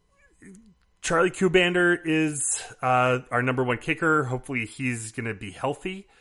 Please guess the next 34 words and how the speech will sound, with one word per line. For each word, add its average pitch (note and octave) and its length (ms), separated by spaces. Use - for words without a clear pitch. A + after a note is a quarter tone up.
Uh, G#2 220
Daniel B2 420
Kubiak D3+ 480
is A2+ 340
going A2+ 180
to G#2+ 40
be A2 120
our F#2 80
punter. E3 560
Um, F#2 460
Andrew A2 240
David, A2+ 320
I A2 40
get A2 220
the G#2+ 500
grad A2+ 280
transfer, A#2+ 680
uh, G2 300
is F#2 200
gonna G#2+ 200
be G2+ 160
the G2 100
number G2+ 220
two. B2+ 400
Returner, D3 600
Ri-, C3+ 320
Riley C#3+ 320
Lees C#3+ 280
will D3 100
be C3+ 200
fair C#3 220
catching D3+ 500
for C#3+ 240
the, C3+ 420